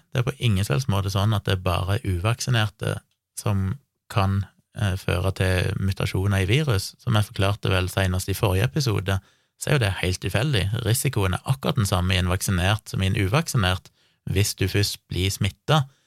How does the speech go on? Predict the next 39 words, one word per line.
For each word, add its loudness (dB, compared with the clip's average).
Eh, 0
ja, -4
mm, -6
det -2
er -6
ikke -6
helt -2
korrekt, 0
fordi 2
at, 0
eh, 2
antall 0
virus 0
over 0
tid 2
vil 4
være 4
mindre 0
i 2
en 0
vaksinert 0
som -4
blir -2
smittet, -2
som -2
vi 2
skal 0
komme 0
tilbake 0
til, 0
og -4
som -4
jeg -2
også -4
snakket -4
om 0
i -2
forrige 0
episode. 0